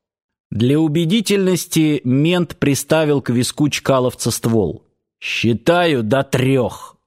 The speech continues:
Раз!" "Всем стоять!" рявкнул чкаловский командир, останавливая бросившихся ему на помощь бойцов.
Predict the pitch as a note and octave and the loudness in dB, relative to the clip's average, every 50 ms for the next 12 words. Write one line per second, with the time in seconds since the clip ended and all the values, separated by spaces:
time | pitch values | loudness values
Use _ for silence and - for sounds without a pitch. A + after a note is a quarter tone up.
0 | _ - G2+ A2 A#2 C3+ C3+ C3+ C#3+ C#3+ D3 D3+ D#3 D#3 - - - - - _ | _ -4 0 0 2 4 4 4 4 4 2 0 0 -2 -6 -12 -14 -16 -20 _
1 | _ _ _ _ _ _ _ _ _ _ _ _ _ - - - - C3 D3+ E3 | _ _ _ _ _ _ _ _ _ _ _ _ _ -12 -6 0 2 4 4 4
2 | E3+ - - F3+ E3+ E3 D3 C3+ B2+ A2+ - - - _ _ _ - B2 A#2 D3 | 2 2 2 2 2 2 2 0 -2 -4 -8 -14 -20 _ _ _ -2 0 2 2
3 | D#3 C#3 - - - C3+ C3 B2 A2 - - - - C3+ B2 A#2 A2 - - A#2+ | 2 0 -2 -2 -2 0 0 0 -2 -4 -2 0 2 2 2 2 0 -2 -4 -4
4 | G#2+ - A#2 A#2+ B2+ C#3 C#3+ E3+ A3+ A#3+ A3+ - - - - - - C3 C#3 B2+ | -2 0 2 2 2 2 2 0 0 -2 -4 -8 -14 -20 -14 -6 -2 -2 -2 0
5 | - - C3+ C3+ D3+ E3 D#3+ D3+ C#3+ C3+ C3 C3+ B2+ A#2+ A2+ B2+ D3+ C#3 - D3 | 0 0 0 0 0 0 0 0 0 0 0 0 0 0 0 0 0 0 -2 -2
6 | A#2+ - - C3+ A#2 - - - B2+ A#2+ - G#2 G#2 A#2 A#2 A#2 A#2 A#2 A2 - | -4 -2 -2 -4 -4 -2 0 0 0 0 0 0 0 2 2 2 0 0 -2 -2
7 | C3 C3 B2 A2+ G2+ G2+ A2+ A#2 A2 - - G2 E2 - - | 0 0 0 0 0 0 0 0 0 0 -2 -2 -2 -4 -10